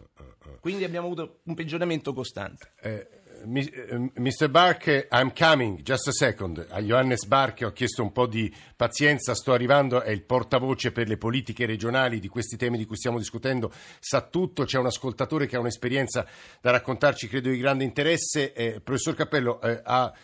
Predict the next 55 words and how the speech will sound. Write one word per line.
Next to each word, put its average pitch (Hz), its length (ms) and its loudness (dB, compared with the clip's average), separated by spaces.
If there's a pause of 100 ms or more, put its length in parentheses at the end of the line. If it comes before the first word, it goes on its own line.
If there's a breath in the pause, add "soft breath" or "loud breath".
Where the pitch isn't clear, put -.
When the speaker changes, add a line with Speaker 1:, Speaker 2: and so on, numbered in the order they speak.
(240 loud breath)
Speaker 1:
scanso - 520 0
di 135 100 -4
equivoci, 98 580 -6
non 127 160 -2
è 175 60 2
che 151 100 -6
sono 113 280 -2
tutti 123 280 -8
i - 40 -8
popoli 110 320 -4
del 101 140 -4
sud 110 220 -8
Europa 107 400 -2
a 95 40 -4
essere 95 260 -6
incapaci, 95 420 -6
perché 95 200 -8
i 101 40 -4
greci 120 280 -2
sono 95 160 -6
molto 104 220 -6
più 92 120 -8
bravi 98 220 -4
di 98 60 -4
noi, 85 180 -6
vero? 78 320 -6 (260)
Speaker 2:
I 143 240 -4
greci 170 460 -4
sono 143 240 -4
stati 139 640 0
fino 135 280 -4
a 113 60 -4
pochi 127 300 -6
mesi 123 260 -6
fa 139 220 0
i 110 120 -2
primi 143 280 -4
in 113 80 -2
graduatoria, 107 920 -4
con, 107 440 -10
eh, 101 200 -6
una 98 220 -10
bella 104 280 -6
percentuale, 147 560 -4
adesso 135 260 -8
sono 123 200 -8
i 131 40 -8
secondi 143 400 -6
in 123 80 -8
graduatoria, 151 520 -4
hanno 127 120 -6
il 120 100 -4
venticinque 170 720 -4
per 117 140 2
cento, 117 160 4